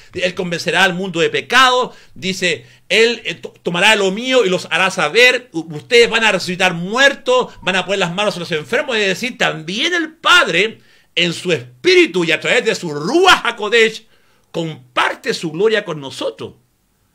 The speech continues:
Y, y, y Isaías sesenta uno dice,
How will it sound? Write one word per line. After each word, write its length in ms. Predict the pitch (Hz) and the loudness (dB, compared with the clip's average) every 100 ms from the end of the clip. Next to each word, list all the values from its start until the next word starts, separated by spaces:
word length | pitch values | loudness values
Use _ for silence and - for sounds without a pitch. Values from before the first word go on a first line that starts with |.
| _ _ _ _ | _ _ _ _
Y, 340 | 143 147 175 165 | -8 -6 -6 -6
y, 180 | 151 151 | -10 -8
y 580 | 143 143 127 120 - | -10 -8 -10 -12 -14
Isaías 640 | 147 156 175 233 240 190 - | -10 -4 -4 0 0 -2 -6
sesenta 720 | - 175 - 233 240 - 180 | -8 -8 -2 -2 -2 -2 0
uno 220 | 226 269 | 0 -2
dice, 440 | 208 233 220 151 | -4 -2 -2 -2